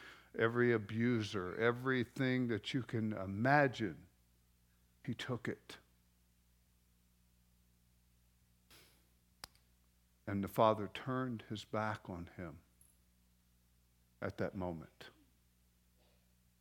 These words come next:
And Jesus said, "My God, why hast thou forsaken me?" Because the Father couldn't abide the sin.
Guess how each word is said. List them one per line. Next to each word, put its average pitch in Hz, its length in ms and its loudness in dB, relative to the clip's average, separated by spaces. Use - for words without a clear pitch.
And 95 120 -6
Jesus 107 300 -4
said, 98 220 -2
"My 98 120 -4
God, 98 260 -2
why 104 200 2
hast 101 160 -4
thou 92 220 -4
forsaken - 800 -10
me?" 101 60 -18
Because 95 360 -4
the 104 100 -12
Father 101 440 4
couldn't 101 240 -4
abide 98 380 -2
the 95 100 -12
sin. 85 300 -8